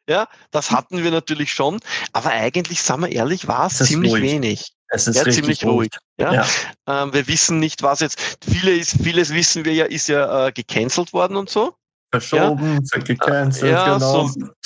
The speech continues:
Speaker 1: ja, so wie unser, unsere Lieblinge alle. Aber es gibt jetzt etwas, das kommt, und zwar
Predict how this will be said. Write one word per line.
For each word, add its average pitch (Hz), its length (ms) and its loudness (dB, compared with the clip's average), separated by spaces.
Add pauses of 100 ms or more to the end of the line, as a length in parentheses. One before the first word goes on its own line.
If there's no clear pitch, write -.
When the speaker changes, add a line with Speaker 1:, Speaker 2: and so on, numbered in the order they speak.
(140)
Speaker 1:
ja, 156 240 0
so 165 180 -2
wie 165 80 2
unser, 147 460 0
unsere 139 280 0
Lieblinge 202 460 0
alle. 160 280 2 (360)
Aber 139 560 2
es 139 220 -2
gibt - 240 -4
jetzt - 360 0 (120)
etwas, 135 320 0
das - 240 0
kommt, 156 400 -2
und 147 120 -4
zwar 131 340 2